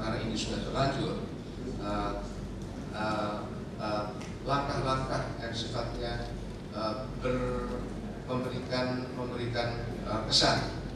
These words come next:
otoritarian, eh, mungkin memang, eh, satu dua kali memang, eh, itu harus dilaksanakan untuk menunjukkan, eh, perlawanan. Kalau, karena kalau semua itu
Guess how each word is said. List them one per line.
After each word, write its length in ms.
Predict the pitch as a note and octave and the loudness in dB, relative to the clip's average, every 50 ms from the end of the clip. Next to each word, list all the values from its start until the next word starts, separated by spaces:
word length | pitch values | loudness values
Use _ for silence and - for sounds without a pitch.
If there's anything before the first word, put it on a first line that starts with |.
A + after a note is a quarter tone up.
| - - - | -6 -6 -6
otoritarian, 880 | - - - B2+ A#2 A#2 A2+ A2 - E3+ E3 - - - - - - - - - - - - - - - - | -4 -2 -2 -2 0 2 2 4 8 8 8 8 8 4 2 0 -2 -4 -4 -4 -4 -6 -6 -6 -6 -4 -2
eh, 480 | A2 A2 A2+ A2+ A2+ A2+ A2+ A2+ A2+ A2+ A2+ A#2 - - - - - - - - - - - - - - | 0 2 2 2 2 2 2 2 0 0 0 -2 -2 -2 -4 -4 -4 -6 -6 -6 -6 -6 -6 -4 -4 -4
mungkin 220 | - - - - - - | -2 -2 -2 -2 -2 -2
memang, 400 | - - - - - - - - - - - - | -2 -2 -2 -2 -2 -2 -4 -4 -4 -4 -4 -2
eh, 140 | A2+ A2+ A2+ A2 | -2 -2 2 2
satu 340 | - - A#2 - A2+ - - - | 2 2 2 0 -2 -4 -4 -2
dua 160 | A2 A2 - | -2 -2 0
kali 260 | - A2+ A2 A2+ A2+ | 0 0 0 0 -2
memang, 320 | - - G2 - - - - - - - - - - | -2 -4 -4 -4 -4 -4 -6 -6 -6 -6 -4 -4 -2
eh, 80 | - - D4+ | -2 -2 -2
itu 140 | - - - | -2 -2 -2
harus 160 | - - - | -2 -2 -2
dilaksanakan 500 | - - - - - - - - - - - | -2 -2 0 0 0 -2 -2 -2 -2 -2 -2
untuk 260 | - - - - - - - | -2 -4 -4 -4 -4 -4 -4
menunjukkan, 440 | - - - - - - - - - - - - - - - - | -4 -4 -4 -4 -4 -4 -4 -4 -2 -2 -4 -4 -4 -6 -6 -4
eh, 120 | - - - | -4 -4 -4
perlawanan. 380 | - - - - - - - - - - - - - - - - | -4 -2 -2 -2 -2 -2 -2 -4 -4 -4 -4 -4 -4 -2 4 6
Kalau, 240 | - - - - - - - - - - - | 6 6 6 4 2 0 0 -2 -2 -2 -2
karena 180 | C3 C3 C3 C3 A#2+ | 0 0 0 2 2
kalau 160 | B2 B2 B2 | 2 2 2
semua 400 | A2+ - - C3+ - C#3+ C#3 - | 2 2 2 2 2 2 2 2
itu 140 | - - | 2 0